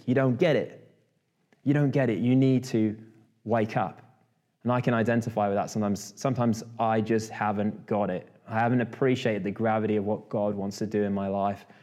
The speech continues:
I've put things off. I've deprioritized him. And I've said, "I'll do it later." It takes deadness to put anything before Jesus, deadness spiritually. If you do that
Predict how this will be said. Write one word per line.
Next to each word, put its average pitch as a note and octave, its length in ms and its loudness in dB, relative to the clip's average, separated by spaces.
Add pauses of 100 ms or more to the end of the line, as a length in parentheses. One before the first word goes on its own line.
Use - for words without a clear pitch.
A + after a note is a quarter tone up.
(160)
I've - 180 -10
put C#3+ 240 2
things B2 280 0
off. G2+ 360 0
I've G2 200 -8
deprioritized G#2+ 880 0
him. F#2 180 -2 (680)
And G#2 100 -2
I've F#2+ 100 -2
said, A2 160 2
"I'll G2+ 120 4
do F#2+ 200 0
it - 100 -4
later." F2+ 360 -2 (1200)
It C#3+ 100 4
takes E3 280 2
deadness B2 560 4
to A#2+ 80 -4
put - 300 -2
anything G#2 800 0
before G#2 680 0 (560)
Jesus, G2 580 0
deadness A#2+ 680 -2
spiritually. A2+ 680 0
If B2 140 0
you D3+ 100 6
do E3 300 4
that A2 420 0